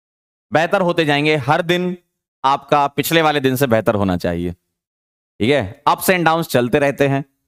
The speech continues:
सबके साथ ऐसा होता है, कोई दुनिया में ऐसा नहीं है जो फेल ना हुआ हो। तो फेल होने से डरने की जरूरत है ही नहीं। क्यों? क्योंकि ये तो पता है कि सक्सेस का रास्ता जो है वो फेल होके ही जाता है।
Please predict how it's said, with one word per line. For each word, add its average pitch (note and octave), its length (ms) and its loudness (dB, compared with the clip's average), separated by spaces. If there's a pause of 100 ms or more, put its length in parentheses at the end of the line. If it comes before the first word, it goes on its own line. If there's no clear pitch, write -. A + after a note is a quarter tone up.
(500)
सबके A3 280 0
साथ G3 240 2
ऐसा E3 180 2
होता C#3 280 0
है, C3 80 0
कोई D#3 200 0
दुनिया D3+ 280 2
में C#3+ 100 2
ऐसा C3+ 160 0
नहीं B2 260 2
है B2+ 160 -2 (360)
जो B2 120 2
फेल C3+ 300 0
ना B2+ 140 2
हुआ B2+ 240 2
हो। A2+ 160 0 (420)
तो C3 400 -2 (280)
फेल D#3 200 2
होने C#3 260 0
से C3 140 0
डरने A2 320 0
की A#2+ 100 0
जरूरत G2+ 300 0
है G#2 160 -2
ही G#2 160 0
नहीं। F2 180 -2
क्यों? - 600 -4
क्योंकि E3 220 0
ये E3+ 180 2
तो F3 100 2
पता E3+ 260 2
है D#3+ 200 0 (320)
कि C#3 80 2
सक्सेस F#3 480 0
का F#3 100 2
रास्ता D#3 340 0
जो C#3 120 0
है C3 100 0
वो C3+ 120 0
फेल B2 200 0
होके A#2 180 0
ही G#2+ 80 2
जाता E2+ 280 -2
है। C2+ 80 -8